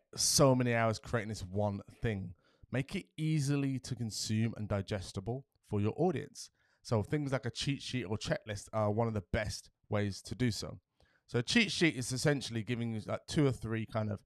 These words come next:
guidelines around one topic. So pick something that is irresistible almost to your audience. What do your audience or clients really, really want right, right now? So think in the context of what you, end of year,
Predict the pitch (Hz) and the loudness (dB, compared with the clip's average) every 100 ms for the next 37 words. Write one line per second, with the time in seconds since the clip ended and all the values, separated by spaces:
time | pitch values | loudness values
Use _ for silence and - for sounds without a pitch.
0 | _ _ _ _ _ _ _ 120 131 135 | _ _ _ _ _ _ _ 4 6 6
1 | 127 113 113 110 113 110 101 110 110 - | 4 2 2 2 2 0 0 0 -2 -6
2 | 107 - - 120 - 190 - - 190 - | -6 -6 -6 -2 0 0 -2 -2 -2 0
3 | 180 139 135 - _ _ _ _ 127 107 | -4 -2 -2 -4 _ _ _ _ -8 -4
4 | 127 117 101 120 - 107 - 104 101 98 | 0 0 0 -2 -2 -4 -2 -2 -2 -4
5 | - 104 104 98 - 110 156 - 147 139 | -6 -2 -2 -4 -6 0 0 0 0 0
6 | 123 - 110 113 110 101 - - - 95 | -2 -4 -2 0 -2 -6 -10 -12 -10 -10
7 | - 113 107 95 92 90 107 113 113 107 | -8 -4 -2 -4 -12 -4 0 2 2 -2
8 | 101 104 98 101 98 95 92 107 107 - | -4 -4 -2 -2 -2 -6 0 2 2 -4
9 | 101 113 - 104 107 110 107 110 107 - | 0 2 0 -4 -6 -6 -6 -8 -10 -6
10 | 113 107 113 - - - 98 98 - _ | -6 -4 -8 -10 -14 -14 -14 -16 -20 _
11 | - 117 120 120 107 110 117 113 | -6 -2 2 0 2 2 2 0